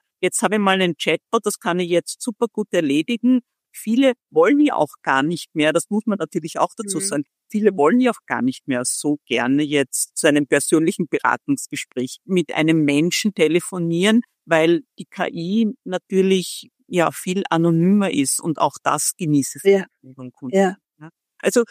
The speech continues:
Speaker 1: für mich ist es ganz einfach so, eine gute K-I-Anwendung, ein gutes K-I-System muss nicht nur wissen, was es antwortet, sondern auch, wenn es besser aufhört.
Speaker 2: Ja, das stimmt. Also das ist sicher die, die reichs-,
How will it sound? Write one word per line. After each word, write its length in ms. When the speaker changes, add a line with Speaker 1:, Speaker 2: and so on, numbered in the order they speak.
Speaker 1:
für 140
mich 280
ist 120
es 360
ganz 220
einfach 280
so, 360
eine 160
gute 320
K-I-Anwendung, 1200
ein 120
gutes 340
K-I-System 840
muss 260
nicht 240
nur 180
wissen, 480
was 460
es 140
antwortet, 800
sondern 480
auch, 380
wenn 160
es 140
besser 360
aufhört. 640
Speaker 2:
Ja, 180
das 140
stimmt. 420
Also 160
das 180
ist 160
sicher 320
die, 580
die 100
reichs-, 440